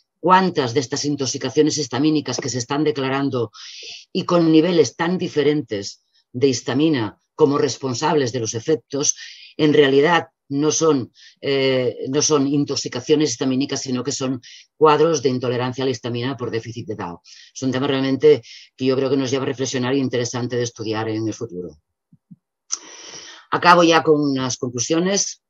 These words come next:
mm, para decir que la intolerancia a la histamina debido al déficit de dao es un nuevo desorden, es un nuevo evento clínico, nuevo entre comillas, causado por o provocado por un viejo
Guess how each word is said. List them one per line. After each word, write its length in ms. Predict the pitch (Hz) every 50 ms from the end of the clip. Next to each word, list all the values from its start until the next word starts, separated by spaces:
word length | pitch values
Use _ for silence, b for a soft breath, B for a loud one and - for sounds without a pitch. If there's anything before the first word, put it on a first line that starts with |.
| _ -
mm, 440 | - 123 120 117 117 117 113 110 107
para 200 | - - 113 117
decir 400 | 117 117 113 - 143 143 127 117
que 280 | - 139 123 120 113 B B B B B B B B
la 120 | 123 135
intolerancia 520 | 139 135 135 147 143 143 147 151 151 - 165
a 40 | 156
la 40 |
histamina 400 | 151 - - 147 160 160 151 139
debido 280 | 131 135 135 135 131 139
al 100 | 135 123
déficit 520 | 135 135 127 131 123 - 131 120 123 120
de 100 | - 123
dao 260 | 120 135 143 151 170 -
es 160 | - - -
un 160 | 123 123 123
nuevo 440 | 156 180 165 135 123 117 110 110 _ _ b b b b b _
desorden, 640 | - 101 120 117 - 147 143 147 151 185 175 196 170 - - _ _ _ _ _ _ _ _ _ _ _ _ _ _ _ _ -
es 180 | - - - 147
un 120 | 139 135
nuevo 180 | 147 151 147 143
evento 280 | 139 127 127 120 120
clínico, 600 | - 127 131 127 135 135 - 170 185 196 180 175 _ b b b b b _ -
nuevo 240 | 117 127 135 127 123
entre 180 | 120 117 117
comillas, 480 | - 117 135 147 143 156 151 151 - - B B B B B B B B _ _ -
causado 600 | - 147 151 143 - 180 170 175 185 190 - -
por 360 | - 151 156 165 170 165 - _ _ _ _ _ - -
o 60 | 113
provocado 560 | 123 127 120 127 120 156 156 165 165 175 156
por 340 | 120 139 143 151 151 160 - -
un 240 | - 139 131 127 123
viejo 580 | 123 143 151 147 - - 156 156 156 - _